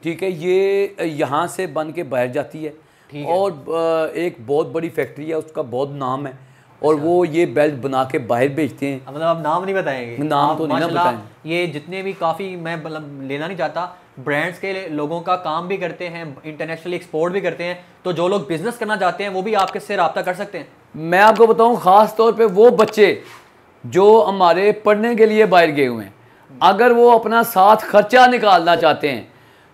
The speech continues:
Speaker 1: तो वो हैंडमेड वॉलेट पे काम करें।
Speaker 2: ठीक हो गया।
Speaker 1: एक आर्टिकल पे करें या दो आ-, आर्टिकल पे करें,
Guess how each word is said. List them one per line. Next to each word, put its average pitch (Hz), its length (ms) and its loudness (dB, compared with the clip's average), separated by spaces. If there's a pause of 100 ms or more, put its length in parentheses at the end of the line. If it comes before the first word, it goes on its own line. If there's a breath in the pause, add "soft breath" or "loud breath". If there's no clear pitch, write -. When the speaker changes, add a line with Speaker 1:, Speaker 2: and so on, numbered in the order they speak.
(140)
Speaker 1:
तो 208 240 8
वो 208 500 10
हैंडमेड 202 960 2
वॉलेट 208 480 6
पे 208 100 2
काम 135 320 0
करें। 113 220 -12 (360)
Speaker 2:
ठीक 160 200 -12
हो 139 140 -10
गया। 113 120 -18 (400)
Speaker 1:
एक 214 420 8
आर्टिकल 226 520 6
पे 233 140 6
करें 233 380 2
या 247 120 4
दो 226 360 8
आ-, 247 120 8
आर्टिकल 196 500 2
पे 190 160 -2
करें, 131 360 -4